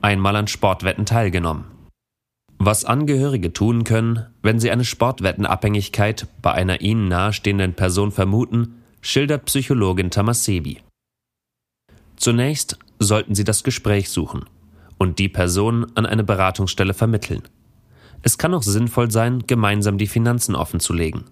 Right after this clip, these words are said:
In den meisten Fällen hilft nur eine Therapie, um die Sucht zu durchbrechen. Sowohl Bollwin als auch Tamasebi bieten diese in Form einer Verhaltenstherapie an.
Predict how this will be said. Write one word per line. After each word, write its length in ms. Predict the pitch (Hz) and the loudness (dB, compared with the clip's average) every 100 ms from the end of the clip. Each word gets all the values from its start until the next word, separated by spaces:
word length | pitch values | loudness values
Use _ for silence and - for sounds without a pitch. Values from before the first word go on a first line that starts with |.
| _ _ - - _ _ - - - | _ _ -20 -20 _ _ -20 -10 0
In 160 | 101 | 2
den 140 | 107 104 | 2 2
meisten 400 | 107 131 - 123 | 2 0 -2 -2
Fällen 480 | - 117 117 113 - - - | 2 2 2 -2 -6 -8 -2
hilft 320 | 120 - - | -2 -2 0
nur 180 | 113 110 | 2 2
eine 160 | 110 | 0
Therapie, 640 | - 107 107 - 120 78 - | 0 0 0 0 0 -2 -4
um 160 | - 92 | -2 0
die 100 | 92 | 0
Sucht 360 | 87 92 - - | 0 -2 -4 -2
zu 100 | 101 | 0
durchbrechen. 580 | 110 - 104 87 76 - - _ _ _ _ _ _ _ _ - | -2 -2 -2 -2 -8 -10 -20 _ _ _ _ _ _ _ _ -4
Sowohl 480 | 101 113 98 135 165 | 0 2 2 0 0
Bollwin 580 | 101 92 107 120 127 117 | 0 0 0 0 0 -2
als 260 | 85 78 | -2 -4
auch 100 | - | -6
Tamasebi 800 | - 92 90 85 113 113 110 110 110 - - | -2 0 0 0 0 0 0 -2 -4 -14 -4
bieten 320 | 139 131 135 | -2 0 0
diese 320 | 113 135 143 127 | 0 0 0 -2
in 140 | 82 | -4
Form 320 | - 92 110 | 0 0 2
einer 200 | 76 80 | 0 -4
Verhaltenstherapie 960 | - 82 87 - 92 - 92 95 - 113 | -4 -2 -2 -2 -4 -2 0 0 -2 -2
an. 260 | 95 73 | -2 -4